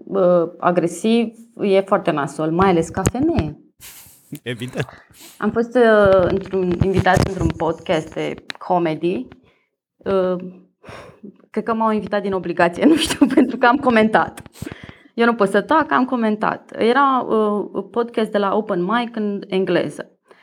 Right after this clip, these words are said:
Speaker 1: Și mereu, la, în show, erau mereu aproape cincizeci la sută fete în show, din, între performeri, știi? Erau multe fete care veneau să performeze la seara de stand-up în engleză. Pentru că, na. <laughs>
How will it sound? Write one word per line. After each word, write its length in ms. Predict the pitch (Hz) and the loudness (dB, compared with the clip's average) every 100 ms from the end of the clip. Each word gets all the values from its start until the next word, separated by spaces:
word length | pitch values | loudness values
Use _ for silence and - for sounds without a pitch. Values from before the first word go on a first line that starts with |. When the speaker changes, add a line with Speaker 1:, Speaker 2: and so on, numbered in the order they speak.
| _ _ _ | _ _ _
Speaker 1:
Și 300 | - - 277 | -16 -6 -2
mereu, 560 | 277 262 262 285 247 202 | 0 2 4 2 0 -6
la, 360 | - 226 233 220 | 0 2 2 2
în 120 | 214 | 2
show, 380 | 208 - 196 330 359 | 0 2 0 2 2
erau 260 | 269 285 | 2 2
mereu 360 | 269 277 294 285 | 2 2 2 0
aproape 340 | - - 277 269 | -4 0 0 -2
cincizeci 340 | 285 269 247 | -2 -2 0
la 100 | 226 | -2
sută 200 | 220 - 220 - | -2 -8 -10 -4
fete 460 | 202 160 - - _ _ _ _ - | 0 0 -2 -18 _ _ _ _ -4
în 120 | 208 | -2
show, 300 | 202 147 - | -2 -4 -4
din, 240 | 165 190 - | -2 -2 0
între 280 | 208 214 214 | 0 2 4
performeri, 580 | 214 185 180 143 147 - | 2 2 0 -2 -6 -12
știi? 320 | - - 294 254 | -10 -8 -6 -2
Erau 200 | 277 294 | 2 4
multe 220 | 302 254 | 4 4
fete 280 | 254 - 180 | 0 -2 -2
care 160 | 180 | -2
veneau 240 | 180 180 208 | -2 -2 -4
să 140 | 214 | -6
performeze 720 | 185 185 185 190 226 208 202 | -4 -4 -2 -2 -2 -2 -2
la 160 | 185 180 | 0 -2
seara 400 | 185 214 196 185 | 0 0 0 -2
de 380 | 180 180 165 165 | 0 0 0 -2
stand-up 420 | - 214 196 185 | -4 -4 -2 -4
în 60 | 175 | -4
engleză. 500 | 170 170 170 156 - - _ - - - - _ _ _ _ _ _ - | -2 0 0 -2 -10 -18 _ -20 -20 -20 -20 _ _ _ _ _ _ -2
Pentru 180 | 269 | 2
că, 60 | 269 | 2
na. 140 | 180 | 0
<laughs> 60 | - | -2